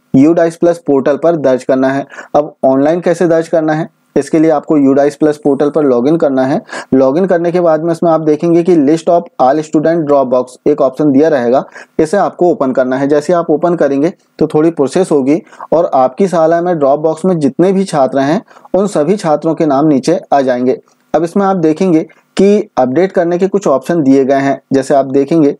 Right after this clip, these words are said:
कि यहाँ पर छात्र का नाम है, date of birth है, वो सारी जानकारी इसमें दी गई है। पीईएन नंबर जो है वो भी दिया गया है, किस class में था छात्र उसका status दिया गया है।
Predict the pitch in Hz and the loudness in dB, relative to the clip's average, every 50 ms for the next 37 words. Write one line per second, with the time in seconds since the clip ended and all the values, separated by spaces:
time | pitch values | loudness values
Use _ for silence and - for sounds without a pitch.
0 | _ _ _ _ - - 151 147 135 135 - 151 143 - 147 135 135 135 143 135 | _ _ _ _ -2 0 0 0 0 -2 -2 -4 -4 -2 -2 -2 -2 0 -2 -2
1 | 151 143 139 135 127 123 131 135 131 131 131 127 127 127 120 - 131 127 123 131 | -2 0 0 0 0 2 2 2 2 2 0 2 0 0 0 0 0 0 0 0
2 | 127 123 - 151 185 180 - 147 135 139 139 143 127 127 123 135 135 131 127 - | -2 0 -2 -4 -4 -2 0 0 2 2 2 0 0 0 0 0 0 0 0 0
3 | 151 151 139 135 131 127 131 131 131 135 131 131 - - - - _ - - 147 | 0 0 2 2 2 2 2 2 2 0 -2 -4 -6 -16 -20 -20 _ 0 2 4
4 | 147 156 151 151 151 151 151 147 151 151 151 143 147 147 147 151 151 139 127 120 | 4 6 4 4 2 0 0 0 2 0 0 0 0 0 0 0 0 0 0 0
5 | 120 135 135 139 139 139 139 135 135 135 131 131 139 156 185 _ _ _ _ - | 0 0 2 2 4 4 4 2 2 2 0 0 -2 -6 -6 _ _ _ _ -20
6 | - _ _ - 165 180 175 - - 196 170 151 151 151 156 180 175 170 170 170 | -20 _ _ -2 0 0 0 0 0 0 0 2 0 -2 -2 0 0 2 2 2
7 | 170 - - _ _ _ - - 156 160 165 160 - 156 143 151 147 - - _ | 0 -2 -8 _ _ _ -6 -4 -2 -2 -2 -4 -2 0 0 0 -2 -4 -14 _
8 | _ _ _ - 135 131 - - 165 151 - - - 151 147 151 147 143 139 139 | _ _ _ -2 -2 -2 0 0 0 0 0 0 -2 0 0 0 -2 0 0 2
9 | 143 143 135 139 135 135 139 143 151 | 2 2 4 2 2 0 0 -2 -4